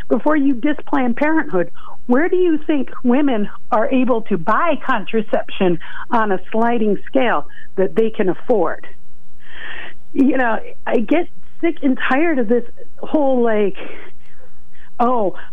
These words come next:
I'm against abortion, so I don't, I, I'm not gonna have an abortion. My wife's not gonna, and Larry is definitely not gonna have an abortion."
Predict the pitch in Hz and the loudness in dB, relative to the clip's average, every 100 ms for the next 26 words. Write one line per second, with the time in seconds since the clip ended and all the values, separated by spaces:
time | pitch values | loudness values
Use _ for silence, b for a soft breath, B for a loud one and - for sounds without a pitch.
0 | 254 262 277 262 247 240 247 202 233 247 | 0 2 2 2 0 0 0 2 2 0
1 | - 214 185 170 214 190 175 175 - 240 | 0 2 2 2 2 2 2 0 0 0
2 | 320 320 311 - 294 302 269 233 269 294 | 2 0 0 -2 0 0 0 0 2 0
3 | 262 233 226 220 214 175 220 214 - 170 | 0 0 0 0 0 2 0 2 0 0
4 | 160 B B B - 214 226 285 285 262 | 0 B B B 0 2 2 0 0 0
5 | 233 214 220 214 - 196 220 214 240 220 | 0 0 0 0 0 0 2 2 2 2
6 | 175 151 202 269 262 214 208 202 196 190 | 0 0 0 0 0 0 2 2 0 0
7 | 180 190 175 147 175 190 - | 2 0 0 0 2 0 0